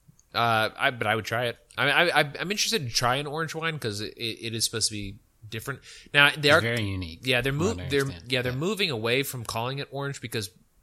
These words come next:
Speaker 1: people have been thinking that orange wine means it tastes like orange, and it,
Speaker 2: <laughs>
Speaker 1: and I guess it can probably, it probably does. It, you know, depending on where it's grown and how it's done, um, I'm sure it could taste like oranges. But, uh, they've been trying to go over to, like, amber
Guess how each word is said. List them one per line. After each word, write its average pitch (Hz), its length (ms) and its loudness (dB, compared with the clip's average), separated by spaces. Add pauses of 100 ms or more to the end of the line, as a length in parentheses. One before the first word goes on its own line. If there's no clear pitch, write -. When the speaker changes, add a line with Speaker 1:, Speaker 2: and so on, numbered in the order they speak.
Speaker 1:
people 147 280 -4
have 120 100 -4
been 110 140 -6
thinking 131 380 -4
that 113 80 -6
orange 113 320 -4
wine 104 260 -6
means 110 280 -6
it - 160 -12
tastes 120 260 2
like 92 180 -6
orange, 120 460 -6 (480)
and 175 140 2
it, - 80 4 (100)
Speaker 2:
<laughs> - 80 -4
Speaker 1:
and 190 140 6
I 165 140 4
guess 190 180 8
it - 120 -4
can 117 460 -2
probably, 98 440 -4
it 110 80 -6
probably 113 160 -4
does. 104 280 0
It, 117 120 -12 (260)
you 110 100 -8
know, 95 160 -8
depending 110 300 -6
on 98 260 -8 (140)
where 104 180 -6
it's 98 100 -10
grown 101 240 -8
and 98 120 -10
how 110 180 -6
it's 92 140 -2
done, 104 340 -6 (440)
um, 95 360 -2
I'm 104 160 -6
sure 117 220 -2
it - 100 -10
could 131 220 -6
taste - 380 -2
like 95 200 -8
oranges. 98 400 -6
But, 101 340 -4
uh, 95 280 -4
they've 104 200 -4
been 107 100 -8
trying 127 260 -2
to 131 60 -2
go 113 200 -2
over 107 160 -4
to, 104 140 -10
like, 95 240 -10
amber 98 360 -8